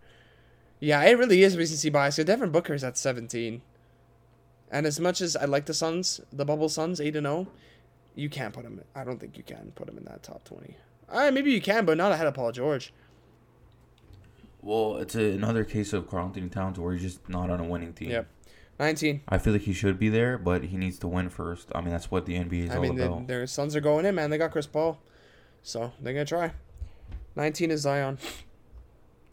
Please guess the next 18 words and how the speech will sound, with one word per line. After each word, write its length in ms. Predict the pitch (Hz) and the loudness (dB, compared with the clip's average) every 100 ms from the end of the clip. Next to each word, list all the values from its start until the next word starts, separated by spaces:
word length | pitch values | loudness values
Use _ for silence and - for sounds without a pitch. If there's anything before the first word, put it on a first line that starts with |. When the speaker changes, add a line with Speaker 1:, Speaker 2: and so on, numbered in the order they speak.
| - - - - - | -20 -20 -12 -8 -8
Speaker 1:
Uh, 40 | 113 120 117 | -10 -12 -10
like, 180 | 113 113 | -4 -2
I 60 | |
don't 100 | 127 | 0
know 60 | 127 | -2
what 100 | 123 | -4
to 80 | 123 | -6
say. 140 | - | -8
Like, 280 | 123 127 - | -4 -4 -6
I 100 | 127 | -6
don't 40 | 123 | -6
know. 160 | 113 113 - 135 | -6 -10 -16 -14
I 160 | 107 107 | -10 -8
don't 140 | 107 | -10
know. 160 | 92 - - _ | -10 -14 -16 _
I 40 | - | -18
don't 140 | |
know. 80 | - | -18